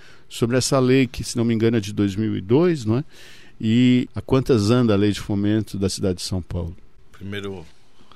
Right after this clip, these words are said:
Speaker 2: agradecer aqui o convite, Luiz. Dizer que tenho participado aí assiduamente dessas,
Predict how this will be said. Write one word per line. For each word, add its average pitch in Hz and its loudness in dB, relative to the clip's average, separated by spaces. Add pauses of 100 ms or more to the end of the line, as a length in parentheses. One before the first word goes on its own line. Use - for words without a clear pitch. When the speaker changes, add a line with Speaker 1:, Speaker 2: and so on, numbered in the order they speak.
Speaker 2:
agradecer 95 -8
aqui 95 -12
o 98 -8
convite, 92 -6
Luiz. 107 -4 (520)
Dizer 95 -4
que - -16
tenho 104 0
participado 95 -2
aí 92 2
assiduamente 92 -2
dessas, - -8